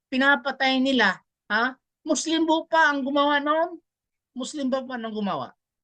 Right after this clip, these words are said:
Ha? Isipin niyo yung mga kapatid, dahil Muslim, uh, Muslim ang gulo. Actually, pupunta kayo ng mga, sa,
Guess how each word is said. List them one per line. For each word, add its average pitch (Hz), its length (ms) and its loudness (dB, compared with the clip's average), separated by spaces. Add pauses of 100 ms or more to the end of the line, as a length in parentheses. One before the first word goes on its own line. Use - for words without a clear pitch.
(540)
Ha? 240 240 0 (640)
Isipin 330 480 -2
niyo 311 160 0
yung 302 160 0
mga 254 160 -4
kapatid, 262 320 -2
dahil 254 160 2
Muslim, 285 640 -2
uh, 269 340 -8
Muslim 277 380 -4
ang 269 160 -4
gulo. 269 480 2 (440)
Actually, 294 440 0
pupunta 277 480 0
kayo 269 240 2
ng 254 180 2 (220)
mga, 226 100 -4 (140)
sa, 202 140 -8